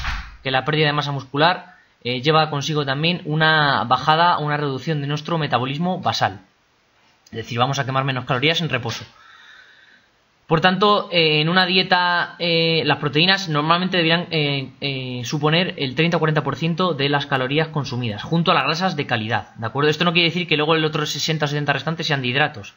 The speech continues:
Podríamos poner, por ejemplo, un treinta de proteínas, un cuarenta de grasas y un treinta de hidrato de carbono.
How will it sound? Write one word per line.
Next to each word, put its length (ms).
Podríamos 260
poner, 200
por 120
ejemplo, 320
un 160
treinta 380
de 100
proteínas, 680
un 440
cuarenta 440
de 100
grasas 560
y 160
un 600
treinta 300
de 60
hidrato 220
de 80
carbono. 360